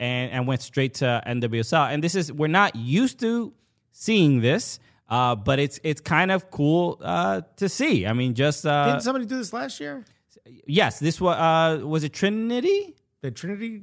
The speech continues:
Speaker 2: not go to college?
Speaker 1: Trinity, who, uh, who was it?
Speaker 2: Ashley Sanchez, maybe?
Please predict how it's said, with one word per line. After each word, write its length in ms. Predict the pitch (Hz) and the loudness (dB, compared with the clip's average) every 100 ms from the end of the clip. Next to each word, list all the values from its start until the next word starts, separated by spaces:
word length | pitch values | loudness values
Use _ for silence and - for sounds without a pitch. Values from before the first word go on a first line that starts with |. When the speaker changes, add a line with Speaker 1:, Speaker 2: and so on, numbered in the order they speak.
| 196 | -10
Speaker 2:
not 160 | 214 | -10
go 80 | 214 | -8
to 80 | 226 | -10
college? 400 | 214 254 247 - _ _ _ _ _ | -8 -8 -10 -18 _ _ _ _ _
Speaker 1:
Trinity, 680 | - 165 190 180 185 185 180 | -4 -2 -2 -2 -2 -2 0
who, 260 | 175 370 - 69 | 2 2 0 -6
uh, 100 | 151 | -4
who 80 | 175 | -2
was 280 | 320 196 117 | 2 0 0
it? 140 | 87 - | -8 -10
Speaker 2:
Ashley 260 | 160 196 185 | -6 -4 -4
Sanchez, 460 | 170 220 285 311 269 | -4 -6 -6 -8 -8
maybe? 380 | 311 330 339 | -8 -8 -10